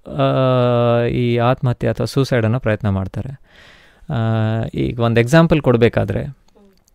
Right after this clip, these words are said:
ಆ, ಮೊನ್ನೆ ಒಂದು, ಆ, ಕಾಲೇಜ್ ಹುಡುಗಿ,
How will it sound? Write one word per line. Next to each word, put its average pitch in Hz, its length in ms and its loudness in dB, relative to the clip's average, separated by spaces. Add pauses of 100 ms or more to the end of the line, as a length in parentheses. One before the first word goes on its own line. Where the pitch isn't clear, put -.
(440)
ಆ, 117 300 2
ಮೊನ್ನೆ 131 400 2
ಒಂದು, 107 720 2
ಆ, 104 300 -2
ಕಾಲೇಜ್ 135 400 2
ಹುಡುಗಿ, 110 380 0